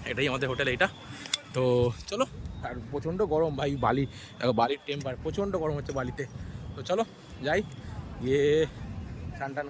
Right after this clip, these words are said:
করে নিই, স্নান টান করে তোমার সাথে দেখা হচ্ছে আবার। চলো, এখন হচ্ছে দুপুরবেলার সময়, আর এখন actually চান টান হয়ে গেছে,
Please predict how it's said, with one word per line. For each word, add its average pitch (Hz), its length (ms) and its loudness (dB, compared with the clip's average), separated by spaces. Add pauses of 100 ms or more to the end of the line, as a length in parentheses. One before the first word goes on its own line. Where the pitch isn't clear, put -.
করে 165 180 4
নিই, 269 100 4 (720)
স্নান 127 240 0
টান 139 120 0 (100)
করে 156 160 6 (220)
তোমার 131 240 -4
সাথে 120 180 0
দেখা 123 200 -2
হচ্ছে 127 260 -4
আবার। 185 120 6 (760)
চলো, 254 120 10 (220)
এখন 151 140 2
হচ্ছে 180 180 2
দুপুরবেলার 180 480 2
সময়, 170 240 4 (240)
আর 127 140 6 (140)
এখন 160 200 0
actually 175 320 0 (120)
চান 143 180 0
টান 170 180 2
হয়ে 151 180 2
গেছে, 160 140 -2